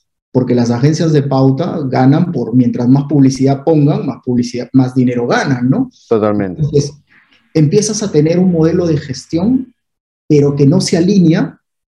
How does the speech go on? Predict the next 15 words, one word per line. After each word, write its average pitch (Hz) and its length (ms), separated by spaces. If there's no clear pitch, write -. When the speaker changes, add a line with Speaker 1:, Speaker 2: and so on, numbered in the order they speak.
Speaker 1:
a 131 120
la 127 100
experiencia 156 640
que 139 80
busca 135 320
el 139 80
cliente. 120 420
Y 123 80
hoy 151 120
el 170 160
cliente 147 320
busca 143 280
una 160 120
experiencia 135 640
unicanal, 120 560